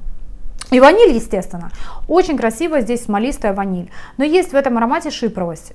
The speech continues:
И этот аромат я вижу и на женщинах, и на мужчинах. Поэтому спокойно можете носить и те, и другие. Он незабываемый. Это очень красивый аромат. Он не изъезженный, он не популярный. Сделаем его популярным. Естественно, он кому-,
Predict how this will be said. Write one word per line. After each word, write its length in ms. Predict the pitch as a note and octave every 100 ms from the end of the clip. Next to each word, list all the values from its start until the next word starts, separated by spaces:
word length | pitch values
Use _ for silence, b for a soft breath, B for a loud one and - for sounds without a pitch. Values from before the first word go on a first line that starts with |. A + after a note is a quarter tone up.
| -
И 260 | A#3 A#3+ A#3+
этот 220 | C#4 D#4
аромат 360 | D4 C#4 E4 G4
я 300 | A#3 C4 C4
вижу 340 | G#3+ B3 B3 B3
и 180 | - B3+
на 140 | B3
женщинах, 540 | G#3 G#3+ - F#3 F3+ -
и 120 | A#3
на 100 | A3
мужчинах. 460 | F#3 - F3+ G#3 E4
Поэтому 340 | - A3 A3 F#3+
спокойно 640 | - G3+ A3+ G3 F3+ - B B B
можете 280 | G#3+ A3+ A3+
носить 360 | G#3+ G#3+ F#3 F#3
и 40 |
те, 160 | A3+ A3
и 20 |
другие. 480 | F#3 F#3+ F3+ F#3 D#4 b b b -
Он 260 | E4+ G4+ E4
незабываемый. 800 | C4 E4 B3 A3 F#3 E3 E3 -
Это 180 | F3 D#4+
очень 280 | D#4+ - A3+
красивый 360 | G#3 - F#3
аромат. 380 | G3 C4 F#4 F#4
Он 480 | A#3+ G#3 A3+ A#3+ A3+
не 180 | A3+ B3+
изъезженный, 580 | C#4 F4+ C#4 C#4+ C4 -
он 160 | A3
не 160 | G#3 B3+
популярный. 720 | A3+ - C4+ F4 F4 D4+ C#4
Сделаем 440 | G3 F#3+ A3 G3 G3+
его 100 | G3
популярным. 600 | A#3 A#3 D#4 F4 F4 C4+
Естественно, 380 | G3+ - F#3+ F#3+
он 40 |
кому-, 220 | G3+ G#3+